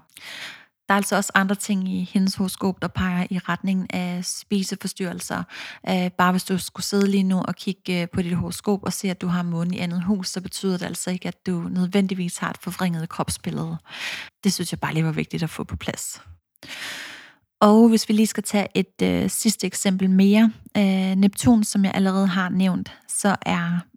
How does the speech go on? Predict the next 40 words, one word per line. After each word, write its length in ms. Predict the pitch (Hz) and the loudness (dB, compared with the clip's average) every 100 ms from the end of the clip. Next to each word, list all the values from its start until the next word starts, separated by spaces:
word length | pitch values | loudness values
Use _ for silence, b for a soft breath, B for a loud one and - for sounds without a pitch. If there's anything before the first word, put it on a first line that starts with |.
| _ | _
økonomi 500 | 202 - 208 214 233 - | 2 8 10 12 10 8
en 160 | 196 | 2
by 300 | 190 - 202 - | 2 2 2 4
i 200 | 185 180 | 2 2
Rusland, 560 | - 190 - 214 196 - | 2 0 2 2 2 2
og 140 | 190 | 4
man 400 | 185 185 180 180 | 4 4 2 0
smider 380 | - - 226 226 | 0 8 10 10
måske 320 | 185 185 185 | 6 0 0
om 180 | - 185 | 2 2
sig 160 | - 202 | 4 4
med 120 | 190 - | 4 2
penge, 380 | 202 190 202 208 B B B - | 2 4 4 2 B B B 2
bliver 440 | 202 190 180 180 - | 6 8 6 0 4
udnyttet 480 | 202 214 220 190 185 | 10 12 10 8 0
på 140 | 185 | -4
det 420 | 175 175 170 175 | -2 -2 -2 -4
groveste, 680 | - 196 190 240 - 226 220 | -2 2 2 0 0 -2 0
eller 280 | 202 185 190 - | 0 0 -4 2
pengene 280 | 214 202 208 | 6 8 6
forsvinder 420 | 208 - 214 190 | 2 2 4 4
bare 400 | 185 175 185 - | 2 2 2 2
af 80 | 196 | -2
sig 120 | 190 | -2
selv 260 | - 202 | 0 0
på 400 | 190 - 185 175 - | -2 -2 0 0 2
magisk 460 | 190 190 185 - | 4 4 2 -2
vis. 380 | 196 190 185 - - B B B | -2 -2 -4 -10 -12 B B B
Øh, 60 | 190 | 0
det 380 | 180 175 175 196 | 2 2 2 2
kan 100 | 190 | 6
være, 80 | 196 | 6
at 60 | |
man 140 | 190 185 | 8 6
lægger 260 | 180 170 | 4 4
dem 160 | 202 185 | 4 4
et 40 | |
eller 160 | 185 180 | 2 0
andet 160 | 180 | 0
sted, 400 | - - 185 185 | -2 -2 0 2